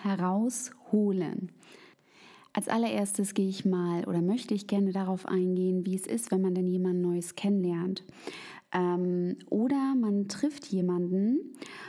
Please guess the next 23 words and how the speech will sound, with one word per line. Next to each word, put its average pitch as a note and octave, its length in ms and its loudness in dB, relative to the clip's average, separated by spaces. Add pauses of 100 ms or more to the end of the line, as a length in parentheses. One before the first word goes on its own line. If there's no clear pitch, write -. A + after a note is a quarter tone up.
(260)
und G3+ 460 0 (120)
das - 320 -2
zieht F4 340 0
sich B3 360 0
und F#3+ 220 2
zieht C#4 380 2
sich - 340 0
und F3+ 160 2
zieht - 440 0
sich G#3 440 -2
und F#3 380 0
irgendwie, G3 840 2
ja, G3+ 220 2
kommt G3+ 260 -2
man G#3 160 2
auf - 460 -4
nicht G3+ 340 0
einen G3 260 2
bestimmten G3 520 0
Nenner B3 420 0
oder F#3+ 160 -2
man F#3 240 0
hat G3 160 -2